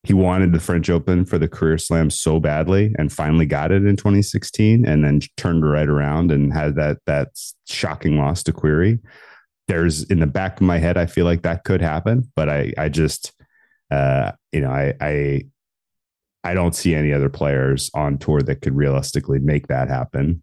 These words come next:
um, other than Alcaraz, at which point that would be the final. So,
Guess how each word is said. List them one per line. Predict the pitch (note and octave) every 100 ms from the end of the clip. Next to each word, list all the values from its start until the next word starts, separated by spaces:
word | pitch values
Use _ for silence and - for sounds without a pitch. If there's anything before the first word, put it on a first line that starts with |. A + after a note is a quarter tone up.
| -
um, | C#2 C2+ C2 C2 C2
other | C#2+ C2+
than | C2 C2+
Alcaraz, | C2 - C2+ C2 C2 C#2
at | C2
which | C#2+ -
point | C#2+ C2+
that | B1+ B1
would | C2
be | C#2
the | C2+
final. | - A#1+ - - D#2+ _ -
So, | - C#2+ C2+